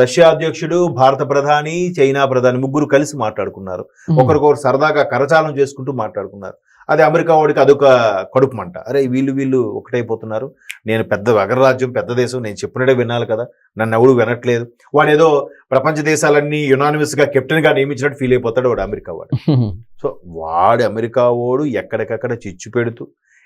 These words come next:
Speaker 1: ఎక్కడికక్కడ ఇబ్బంది కలిగిస్తూ, వాడు పబ్బం గడుపుకోవడానికి చేస్తుంటాడే తప్ప ఇదేం జరగదు. ఇది కూడా maybe, ఆ, ట్రంప్ లాంటి ఈయన కూడా ఒక బిజినెస్ మ్యాన్ కాబట్టి, ఎలాన్
Speaker 2: ఎస్,
Speaker 1: మస్క్,
Speaker 2: ఎస్.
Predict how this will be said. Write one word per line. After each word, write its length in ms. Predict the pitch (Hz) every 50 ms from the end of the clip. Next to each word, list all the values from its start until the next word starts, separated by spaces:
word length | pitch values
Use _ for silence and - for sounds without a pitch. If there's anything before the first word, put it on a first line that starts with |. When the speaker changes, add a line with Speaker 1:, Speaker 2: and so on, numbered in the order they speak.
| _ -
Speaker 1:
ఎక్కడికక్కడ 520 | 82 - - 104 110 - 113 107 - 113 107
ఇబ్బంది 360 | 95 82 82 104 113 117 -
కలిగిస్తూ, 580 | - 104 110 117 127 117 - - - 151 151 - _ _ _ _ _ _ -
వాడు 180 | 98 98 101 -
పబ్బం 440 | - 92 85 85 131 147 151 147
గడుపుకోవడానికి 520 | 147 139 131 139 147 143 147 143 135 117 131
చేస్తుంటాడే 480 | 127 127 127 135 123 120 127 120 120
తప్ప 480 | 107 - 110 - - 147 117 98 - - - _ _ _ _ _ _ _ -
ఇదేం 260 | 85 87 92 98 113
జరగదు. 280 | 117 127 131 175 190 185
ఇది 120 | 180 175
కూడా 380 | 185 196 233 226 240 240 240 233 214
maybe, 380 | 190 196 202 190 220 214 196 190 - - _ _ _ _ -
ఆ, 160 | 120 120 123 117
ట్రంప్ 360 | - - 139 156 175 180 196
లాంటి 300 | 196 196 190 185 190 190
ఈయన 200 | 160 156 165 170
కూడా 180 | 185 190 180
ఒక 80 | 170 151
బిజినెస్ 420 | 123 131 131 143 165 175 175 175
మ్యాన్ 180 | 180 170 156 143
కాబట్టి, 440 | 123 113 101 87 90 87 - 113 127
ఎలాన్ 260 | 107 113 131 139 131
Speaker 2:
ఎస్, 80 | 120 107
Speaker 1:
మస్క్, 200 | 113 113 - -
Speaker 2:
ఎస్. 80 | -